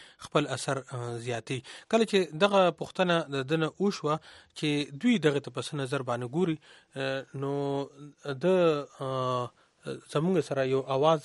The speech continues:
شته، اه، موږ به هغه هم تاسو ته وړاندې کوو. اه، او دې د هغې په ځواب کې وایي چې، اه،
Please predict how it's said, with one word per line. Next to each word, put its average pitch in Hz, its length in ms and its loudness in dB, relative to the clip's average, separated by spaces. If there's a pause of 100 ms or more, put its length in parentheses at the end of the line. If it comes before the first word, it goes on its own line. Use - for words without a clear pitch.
(240)
شته، - 180 -4
اه، 139 1000 -6
موږ 185 200 2
به 156 140 2 (100)
هغه 147 140 4
هم 160 500 0
تاسو 139 240 -2
ته 127 200 -4
وړاندې 127 580 -6
کوو. 131 200 -4 (360)
اه، 135 680 2 (380)
او 143 160 -8
دې 202 580 4
د - 20 2
هغې 165 640 2
په 139 300 0
ځواب 151 280 6
کې - 120 -12
وایي 160 240 6
چې، 135 280 -4 (580)
اه، 127 840 -2